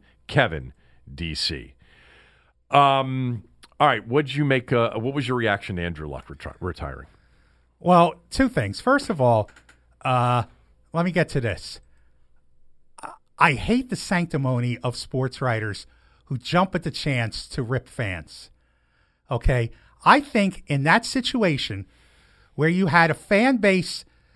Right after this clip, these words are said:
Speaker 2: that was paying to see a meaningless exhibition game, maybe some of them season ticket holders, who find out during the game on their phone that their star quarterback, the comeback player of the year,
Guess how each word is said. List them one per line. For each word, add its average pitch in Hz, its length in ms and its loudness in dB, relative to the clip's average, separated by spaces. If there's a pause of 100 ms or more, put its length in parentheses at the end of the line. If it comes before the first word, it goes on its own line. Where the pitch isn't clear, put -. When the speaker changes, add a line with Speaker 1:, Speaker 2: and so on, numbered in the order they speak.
(300)
Speaker 2:
that 165 200 4
was 151 140 -2
paying 269 380 4
to 214 80 0
see 220 240 -2
a 175 60 2
meaningless 247 560 2
exhibition 165 600 -2
game, 98 360 -4 (540)
maybe 175 460 0
some 247 240 2
of 285 60 4
them 254 100 2
season 202 380 -4
ticket 160 320 -4
holders, 95 500 -6 (540)
who 180 100 -2
find 277 420 4
out 220 240 4
during 269 260 2
the 208 60 0
game 165 360 0
on 165 140 6
their 165 140 2
phone 147 560 4 (800)
that 165 160 2
their 170 160 2
star 262 400 6
quarterback, 208 580 2
the - 60 -6
comeback 254 500 2
player 226 320 0
of 185 120 -2
the 156 80 -4
year, 143 420 -2